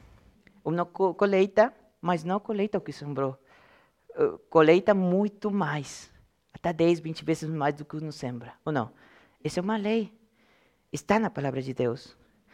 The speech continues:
O que uno sembra, uno re-, colheita pelo o dobro, o triplo, ok? Então, mas aqui a palavra de Deus diz, "Não, por necessidade." Não é que, "Ah, eu tô precisando comprar-me um carro, eu vou dar mil dólares para que Deus me dê dez mil dólares." Não, meu irmão, isso não <laughs> serve.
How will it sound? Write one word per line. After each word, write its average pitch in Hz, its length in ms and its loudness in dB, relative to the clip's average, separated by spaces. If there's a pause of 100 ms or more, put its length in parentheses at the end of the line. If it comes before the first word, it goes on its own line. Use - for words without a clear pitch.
(240)
O 147 100 -2
que 180 120 -8
uno 190 180 -2
sembra, 170 420 -2
uno 147 180 -4
re-, 165 200 -10
colheita 160 600 0 (100)
pelo 156 240 -2 (400)
o 160 80 -2
dobro, 156 260 2
o 151 40 -6
triplo, - 380 -10 (320)
ok? 208 300 0 (560)
Então, 165 440 6 (100)
mas 214 360 10
aqui 233 260 8
a 220 80 12
palavra 190 260 8
de 185 60 -4
Deus 185 140 2
diz, 202 120 2
"Não, 165 220 6
por 208 140 4
necessidade." 220 680 8
Não 170 140 6
é 214 80 12
que, 208 140 6
"Ah, 233 260 12
eu 220 100 12
tô 226 140 6
precisando 233 560 8
comprar-me 240 380 8
um 247 100 4
carro, 247 400 12
eu 240 100 12
vou 233 200 10
dar 240 260 12
mil 294 320 4
dólares 285 400 12
para 240 160 6
que 233 100 0
Deus 247 200 10
me 240 120 4
dê 247 120 12
dez 262 280 8
mil 254 220 4
dólares." 208 480 10
Não, 240 340 12
meu 143 100 2
irmão, 147 200 2
isso 233 160 0
não 254 160 6
<laughs> - 0 -
serve. 175 580 4